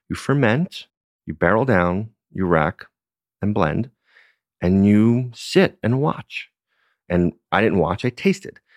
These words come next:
And that's how I learned wine. That's how I learned Larkmead. I tasted every single moment that I could, was taste and taste and taste. I w-, admired Andy Smith's palate memory. He could tell me in any given harvest what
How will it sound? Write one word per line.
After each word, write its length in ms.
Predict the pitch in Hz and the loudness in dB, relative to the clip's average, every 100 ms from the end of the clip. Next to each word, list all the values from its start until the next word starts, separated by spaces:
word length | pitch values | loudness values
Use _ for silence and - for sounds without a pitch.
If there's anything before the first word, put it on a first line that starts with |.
| _ 92 | _ 0
And 60 | |
that's 220 | 95 104 | 2 0
how 160 | - 98 | 0 2
I 80 | 90 | 2
learned 320 | 80 80 82 | 0 -4 -8
wine. 300 | - - 95 _ - | -10 -12 -14 _ -6
That's 180 | 92 - | -2 2
how 80 | |
I 60 | 95 | 4
learned 260 | 85 80 78 | 4 2 0
Larkmead. 680 | 80 78 - - - - | -2 -2 -4 -10 -10 -10
I 120 | - - | -10 -10
tasted 480 | - - - - - - - | -6 -6 -4 -10 -10 -4 2
every 600 | 90 82 78 - - - | 4 4 -2 -10 -10 -10
single 840 | - 92 87 82 78 - - - - | -2 2 4 4 0 -6 -10 -10 -4
moment 640 | 85 95 95 92 85 85 | 2 4 6 4 0 -2
that 120 | 78 | -2
I 100 | 80 | -2
could, 420 | 80 - - - - - - - - | -4 -6 -4 -6 -10 -18 -18 -12 -4
was 160 | 85 - | -4 -4
taste 440 | - 92 101 - | 0 2 2 0
and 160 | 98 95 | -4 -2
taste 320 | 87 78 - | -4 -4 -8
and 100 | 78 | -6
taste. 320 | - 62 - - - - - _ _ _ _ - | -6 -6 -10 -20 -18 -18 -20 _ _ _ _ -2
I 120 | 98 | 4
w-, 220 | 87 87 - | 4 4 2
admired 500 | 90 90 92 101 92 | 2 2 4 4 4
Andy 220 | 87 85 | 2 0
Smith's 460 | - 87 82 - - | 0 -2 -2 -6 -12
palate 300 | - 90 87 | -2 0 0
memory. 440 | 82 80 80 - - _ | -2 -8 -10 -12 -20 _
He 120 | - | -6
could 220 | 101 101 - | 0 -2 0
tell 260 | 104 95 | 0 2
me 360 | 90 85 82 80 _ - _ - | 4 2 -2 -6 _ -20 _ -4
in 80 | - | 2
any 240 | 98 101 | 4 4
given 180 | 95 87 | 4 2
harvest 560 | 85 85 80 76 - _ | 2 0 2 -2 -6 _
what 360 | 82 87 85 | 0 2 2